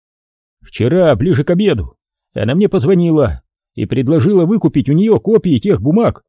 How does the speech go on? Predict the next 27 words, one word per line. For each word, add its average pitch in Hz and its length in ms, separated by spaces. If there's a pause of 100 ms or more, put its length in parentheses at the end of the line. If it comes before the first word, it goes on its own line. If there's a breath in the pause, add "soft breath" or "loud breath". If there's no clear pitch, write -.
(220)
что - 220
я 135 180
уже 156 220
однажды 175 380
выкупил. 113 520 (460)
Конечно 170 500
же, 151 180
пригрозила 135 640
в - 60
случае 170 380
отказа 147 380
их 156 260
размножить. 139 640 (720)
При 107 200
этом 151 260
сроку 156 400
мне 160 160
дала 156 240
всего 156 300
два 156 160
часа, - 500 (360)
сказав, 131 540
что - 160
позже 131 360
уедет 175 340
на 131 80
дачу. 135 500